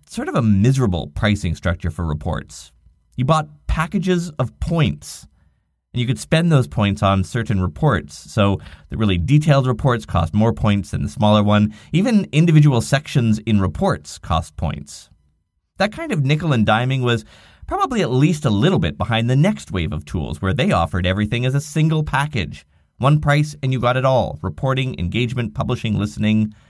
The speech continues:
and so on. But lately, platforms have been doing this kind of add-on service offering. For instance, Sprout Social's main platform is pretty comprehensive, but if you want enhanced reporting tools,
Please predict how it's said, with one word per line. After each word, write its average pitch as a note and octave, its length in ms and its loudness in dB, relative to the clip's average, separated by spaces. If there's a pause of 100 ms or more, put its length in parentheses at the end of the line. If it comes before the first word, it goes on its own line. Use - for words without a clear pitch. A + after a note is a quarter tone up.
and F2+ 100 -4
so B2 160 2
on. - 340 -4 (680)
But - 100 -6
lately, D#3+ 400 0 (380)
platforms G3 340 0
have F3 100 2
been D3+ 120 6
doing D3 160 4
this C3 120 0
kind C3 280 2
of A2 100 0 (180)
add-on G#2+ 540 2
service A2 380 -4
offering. - 440 -6 (1000)
For C3 100 0
instance, C3 320 -2
Sprout - 240 0
Social's D#3 380 0
main G#2+ 180 2
platform A2 480 0
is G#2+ 100 2
pretty A3 220 -4
comprehensive, A#2 720 0 (400)
but D#3 80 4
if D#3+ 100 2
you G#3 80 4
want E3+ 240 2
enhanced E3 500 0
reporting E2+ 360 -2
tools, F2+ 460 -2